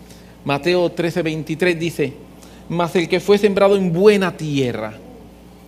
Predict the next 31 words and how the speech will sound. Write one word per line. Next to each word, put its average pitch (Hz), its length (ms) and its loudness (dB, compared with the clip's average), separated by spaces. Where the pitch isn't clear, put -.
este 185 260 4
es 208 120 2
el 190 160 0
que 180 180 2
oye 208 220 2
y 196 120 -4
entiende 190 420 -2
la 190 120 2
palabra 175 460 0
y 151 60 -2
da 165 120 -2
fruto, 170 560 -6
y 147 100 -2
produce 156 360 -4
a 160 60 -4
ciento, 180 440 -6
a 147 40 -2
sesenta 156 560 -8
y 147 80 0
a 143 100 4
treinta 156 320 -2
por 151 140 0
uno". 135 120 0
El 131 80 -4
fruto 233 280 2
va 214 360 4
a 180 160 0
variar. 123 580 0
Pero 156 140 2
dice 190 220 0
que - 360 -4